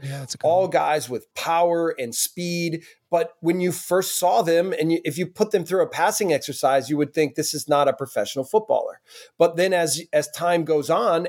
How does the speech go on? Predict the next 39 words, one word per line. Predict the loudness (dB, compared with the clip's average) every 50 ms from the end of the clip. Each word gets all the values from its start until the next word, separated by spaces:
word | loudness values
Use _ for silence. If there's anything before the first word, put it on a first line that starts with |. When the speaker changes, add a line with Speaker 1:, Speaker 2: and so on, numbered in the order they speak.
| -2
Speaker 2:
and | -2 0 0
now | 2 0 0
you | 0 0 0 -2
see | -2 -4 -4 -2 0 0
how | 2 2 2
they | 2 0
can | 0 -2 -2 -2
apply | -2 -4 -4 -12 -6 -2 0 2 2 2 2 4 2 2 0 0 -4 -14 -20 _ -4
their | -2 -2 -2
power | -2 -4 -2 0 2 2 2 2 0
and | -2 -4 -6 -6
speed | -8 -8 -4 -4 -4 -4 -4 -8 -6 -6
and | -4 -4 -4
strength, | -2 0 2 2 2 0 -2 _ -4
and | -2 0 0
you | -2 -2
can | -2 -2 -4 -2
give | 0 -2 -2 0 2
them | 0 0 0
clues | -2 -4 0 2 2 4 4 2 2 0 -4 -8 -10 -20 -16 _ 0
as | 0 0 0
how | 0 2 2 2 2
to | 0 0
maximize | 2 2 2 2 0 -2 -2 2 2 2 2 0 0
what | -2 0 0
their | 0 -2
potential | -2 -4 -10 -2 -2 -2 0 0 -2 -2
could | 0 0 0 0 0 -2
be, | -2 0 2 2 0 0 -2 _ -12 -20 -20 -20 _ _ -2 0
then | 2 2 2
you | 0
start | 0 -2 0 0 0 0 0 -4
to | -8 -6
really | -2 0 2 4 4 4 2 0 0
have | -2 2 2 2 0
some | 0 -10 -10 -2
fun. | 2 2 2 2 0 -4 -10
<laughs> | _ _ _ _ _ -4
Right? | -4 -2 -2 -2 -2